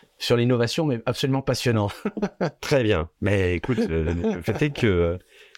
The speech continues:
Speaker 2: euh, tu as fait un cycle court et que c'est
Speaker 1: Euh,
Speaker 2: intéressant
Speaker 1: absolument.
Speaker 2: et que, euh, tu as le droit de, euh,
Speaker 1: J'ai découvert un environnement absolument dingue, euh, dans lequel on trouve, euh, essentiellement, c'était absolument fou sur le campus,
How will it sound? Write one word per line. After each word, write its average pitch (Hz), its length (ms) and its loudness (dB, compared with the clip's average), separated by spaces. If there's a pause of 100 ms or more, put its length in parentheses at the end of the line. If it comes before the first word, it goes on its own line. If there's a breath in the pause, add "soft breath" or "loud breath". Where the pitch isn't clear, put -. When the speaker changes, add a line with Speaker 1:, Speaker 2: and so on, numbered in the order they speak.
Speaker 2:
euh, 80 120 2
tu - 180 2
as 101 60 4
fait 139 180 2
un 113 100 4
cycle 101 400 -2
court 156 240 0
et 123 80 -2
que - 60 -14
c'est 113 180 -2
Speaker 1:
Euh, 110 60 4
Speaker 2:
intéressant 101 600 0
Speaker 1:
absolument. - 80 -6
Speaker 2:
et 104 100 2
que, - 160 -2
euh, 131 260 2
tu - 160 0
as 120 60 6
le 123 120 2
droit 127 360 2
de, 113 160 -2
euh, 110 300 2
Speaker 1:
J'ai 113 120 -2
découvert 123 460 2
un 110 240 0
environnement 123 680 2
absolument 113 500 2
dingue, 113 480 2 (480 soft breath)
euh, 95 120 4
dans 95 100 4
lequel 110 240 2
on 107 140 0
trouve, 113 340 0
euh, 95 180 2
essentiellement, 123 600 0
c'était 107 220 0
absolument 107 340 0
fou - 160 -4
sur 110 100 0
le 98 80 0
campus, 131 460 -2